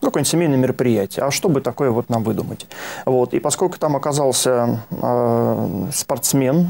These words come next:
э, по автоспорту Сергей Александрович Ушанов, а он высказал идею семейного авторалли.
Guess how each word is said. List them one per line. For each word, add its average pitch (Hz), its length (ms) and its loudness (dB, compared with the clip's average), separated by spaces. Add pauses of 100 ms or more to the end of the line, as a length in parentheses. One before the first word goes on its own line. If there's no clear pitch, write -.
э, 117 1120 0
по 135 100 2
автоспорту 170 760 0 (360)
Сергей 131 320 2
Александрович 120 920 0
Ушанов, 147 560 0 (420)
а 123 120 2
он 170 440 4
высказал 147 420 2
идею 147 360 4
семейного 139 580 2
авторалли. 113 600 -2